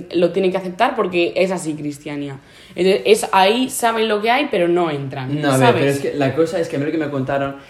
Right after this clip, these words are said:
Speaker 2: es que esa era una zona, eh,
Speaker 1: Es como una
Speaker 2: cuando,
Speaker 1: comuna,
Speaker 2: cuando
Speaker 1: vamos.
Speaker 2: se empezó a, sí, es como una macrocomuna.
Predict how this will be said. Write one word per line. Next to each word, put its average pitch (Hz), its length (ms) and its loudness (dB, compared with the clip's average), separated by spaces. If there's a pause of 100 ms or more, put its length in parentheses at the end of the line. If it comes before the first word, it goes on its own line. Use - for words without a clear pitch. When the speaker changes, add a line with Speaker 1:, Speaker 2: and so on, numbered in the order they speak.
(140)
Speaker 2:
es 147 120 -4
que 151 220 -4
esa 147 260 -4
era 147 320 -4
una 147 240 -6
zona, 147 500 -6 (600)
eh, 127 140 -4
Speaker 1:
Es 123 60 0
como 254 220 4
una 262 100 6
Speaker 2:
cuando, 208 200 4
Speaker 1:
comuna, 190 200 2
Speaker 2:
cuando 147 160 2
Speaker 1:
vamos. 143 140 2
Speaker 2:
se 143 60 -2
empezó 135 560 0
a, 151 240 -4
sí, 143 120 -8
es 139 60 -8
como 139 140 -6
una 127 80 -2
macrocomuna. 107 600 -4